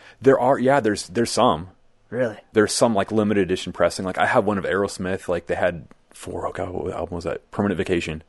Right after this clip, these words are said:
Speaker 1: So they used to tour, and bands still do this, where they'll go somewhere, say, like, sometimes they have, like, an overnight stay at a city.
Speaker 2: Mm-hmm.
Speaker 1: They might have a show one night and nothing to do the next day other than, like, maybe some promotion at a radio station.
Speaker 2: Right.
Speaker 1: Well, occasionally they'll have, like,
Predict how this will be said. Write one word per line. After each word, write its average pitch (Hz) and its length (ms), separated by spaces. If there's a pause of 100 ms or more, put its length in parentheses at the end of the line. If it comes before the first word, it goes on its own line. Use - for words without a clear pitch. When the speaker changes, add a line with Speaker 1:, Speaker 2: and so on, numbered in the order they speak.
(1000)
Speaker 1:
So 117 220
they 101 100
used 110 260
to 101 60
tour, 101 420
and 98 320
bands 110 340
still 123 300
do 92 200
this, 82 280
where 87 260 (520)
they'll 113 140
go 107 240
somewhere, 104 280
say, - 140
like, 98 140
sometimes 117 180
they 104 60
have, 98 80
like, 98 100
an - 80
overnight 90 320
stay 87 220
at 82 60
a 82 40
city. 87 380 (120)
Speaker 2:
Mm-hmm. 117 220 (400)
Speaker 1:
They 107 120
might 104 140
have 95 180
a - 20
show 107 240
one 92 280
night 90 260
and 98 80
nothing 95 160
to 98 80
do 90 40
the 87 80
next 85 200
day 90 100
other 90 220
than, 82 140
like, 82 120
maybe 85 200
some 82 140
promotion 82 360
at - 20
a 76 40
radio 78 180
station. - 440
Speaker 2:
Right. 107 240 (320)
Speaker 1:
Well, 113 240
occasionally 107 600
they'll 92 140
have, 92 280
like, 90 260